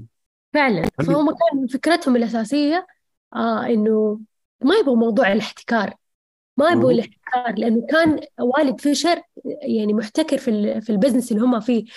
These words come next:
Speaker 1: فكان سيتو إيش كانت فكرته؟ إنه لا، خلاص، لازم نقفل شركة ال-، الأب هذا وخلاص، يصير الساحة تكون خالية لمين؟ لي أنا. يقدر
Speaker 2: بالضبط.
Speaker 1: ياخذ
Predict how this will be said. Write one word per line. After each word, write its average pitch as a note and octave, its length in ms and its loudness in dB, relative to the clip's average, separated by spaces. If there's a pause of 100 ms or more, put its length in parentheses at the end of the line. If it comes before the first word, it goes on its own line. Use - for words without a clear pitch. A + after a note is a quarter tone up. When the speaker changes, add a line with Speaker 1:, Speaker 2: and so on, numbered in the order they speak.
(360)
Speaker 1:
فكان D4 760 0 (180)
سيتو D#4 360 0
إيش - 160 -2
كانت C4 320 -2
فكرته؟ B3 420 -4
إنه C4 160 0
لا، C4 300 0 (380)
خلاص، B3 500 -4 (140)
لازم C#4 460 2
نقفل C4 380 0
شركة A3+ 360 -2 (480)
ال-، G3 260 -6
الأب G#3+ 340 -4
هذا C#4+ 340 0 (440)
وخلاص، A#3+ 520 -2
يصير C#4+ 320 0
الساحة D4 460 -4
تكون A#3+ 220 -2
خالية A#3+ 360 -2
لمين؟ A3 380 -2
لي G3+ 200 -2
أنا. F#3+ 280 -4 (460)
يقدر B3 200 2
Speaker 2:
بالضبط. D#2 720 0 (320)
Speaker 1:
ياخذ D4+ 380 2